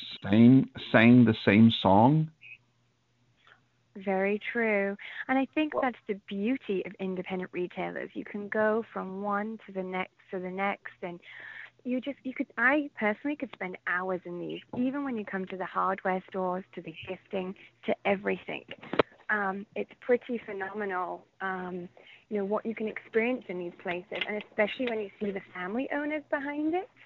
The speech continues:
Speaker 2: Um, that, for me, is also just adds such a personal touch, and they get it every single day, and the passion and the care, and,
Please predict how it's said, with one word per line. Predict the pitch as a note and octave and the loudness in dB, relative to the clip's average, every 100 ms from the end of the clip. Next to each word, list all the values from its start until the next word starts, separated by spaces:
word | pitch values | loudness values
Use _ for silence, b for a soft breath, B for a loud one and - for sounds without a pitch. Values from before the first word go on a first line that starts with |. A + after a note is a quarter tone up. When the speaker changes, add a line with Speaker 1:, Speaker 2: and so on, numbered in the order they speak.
| B B B B B | B B B B B
Speaker 2:
Um, | A3+ G#3+ G#3 G#3 - | 0 0 -2 -4 0
that, | B3 B3 - | 0 0 -6
for | C4 | -4
me, | A3+ G3+ G#3 A#3+ | -2 -2 -4 -6
is | G3+ - | -6 -8
also | G#3 G#3+ - | -6 -6 -8
just | G3 - | -10 -8
adds | F#3 F3+ - | -8 -8 -8
such | B3+ - | -8 -8
a | G#3+ | -16
personal | - G#3+ G#3 - G3 - - | -10 -6 -6 -8 -10 -10 -4
touch, | A3+ - - - | -2 -2 -4 -12
and | F3 B B B | -12 B B B
they | A#3+ | 2
get | A#3 | 2
it | G#3 - A#3+ | 0 0 -2
every | C#4 C#4+ B3+ | -2 -2 -6
single | B3+ A#3+ A3+ | -8 -6 -6
day, | G#3+ G3+ F#3+ F3+ | -4 -2 -2 -6
and | E3 b b b | -10 b b b
the | G3+ | -10
passion | - A3+ A#3 A3 - A3+ A3 G#3+ | -2 2 2 0 -8 -6 -4 -6
and | F3 E3+ | -10 -14
the | - - | -14 -10
care, | A3+ A3+ G#3+ G#3 | -4 0 0 0
and, | G#3 G#3+ | -2 -6